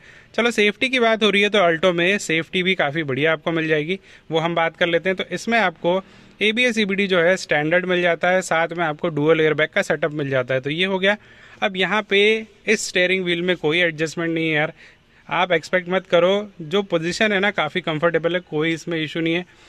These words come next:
अब इंस्ट्रूमेंट क्लस्टर की अगर बात करें तो यहाँ पे आप देख सकते हैं,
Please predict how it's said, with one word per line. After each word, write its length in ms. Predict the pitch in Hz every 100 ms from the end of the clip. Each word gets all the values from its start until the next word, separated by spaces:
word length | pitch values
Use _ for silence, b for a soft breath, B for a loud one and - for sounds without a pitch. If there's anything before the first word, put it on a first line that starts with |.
| B
अब 100 | 220
इंस्ट्रूमेंट 440 | 214 202 254 254 247
क्लस्टर 340 | 226 202 226
की 100 | 220
अगर 180 | 214 208
बात 240 | 165 156
करें 180 | - 160
तो 100 | 156
यहाँ 280 | 156 135 156
पे 100 | 156
आप 120 | 160
देख 180 | 143 139
सकते 280 | 139 135 -
हैं, 120 | 165